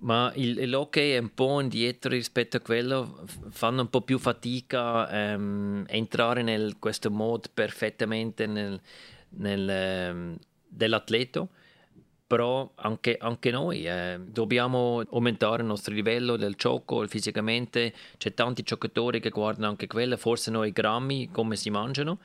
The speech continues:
però, eh, lo sanno che cosa, come mangi, come ti prepari, cosa bevi, cosa butti dentro nella tua bocca, e alla fine decidi anche come ti senti il giorno dopo. Per quello,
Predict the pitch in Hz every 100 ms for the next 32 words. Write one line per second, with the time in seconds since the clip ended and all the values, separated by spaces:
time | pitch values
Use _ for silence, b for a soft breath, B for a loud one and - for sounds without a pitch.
0 | B B B B B _ - 117 127 113
1 | 67 101 113 - 135 277 - 92 87 -
2 | - - - 110 107 110 - 120 120 113
3 | 117 131 - 151 151 127 120 110 95 -
4 | 101 - 104 110 123 127 117 104 104 104
5 | 107 123 120 123 120 110 101 101 104 107
6 | 110 101 110 104 110 107 95 104 127 -
7 | 113 85 65 - 110 - 131 135 120 -
8 | - 135 117 123 113 107 110 107 104 98
9 | 107 98 101 110 98 104 123 - - -
10 | 98 98